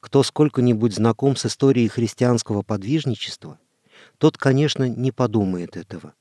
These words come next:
Брань, открывшаяся в пустынях,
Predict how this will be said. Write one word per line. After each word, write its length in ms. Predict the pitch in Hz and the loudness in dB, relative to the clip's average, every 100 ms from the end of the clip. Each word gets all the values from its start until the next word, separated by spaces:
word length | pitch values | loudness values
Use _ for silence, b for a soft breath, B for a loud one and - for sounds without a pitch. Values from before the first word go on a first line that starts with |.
| _ _ _ _ _ - | _ _ _ _ _ -10
Брань, 500 | 127 127 139 147 131 - | -2 2 4 4 2 -2
открывшаяся 800 | 143 - 147 170 - 135 - 127 | -6 0 2 2 2 -2 -2 -6
в 80 | - | -8
пустынях, 760 | 139 120 - 165 156 98 - | -8 -6 0 2 2 -2 -8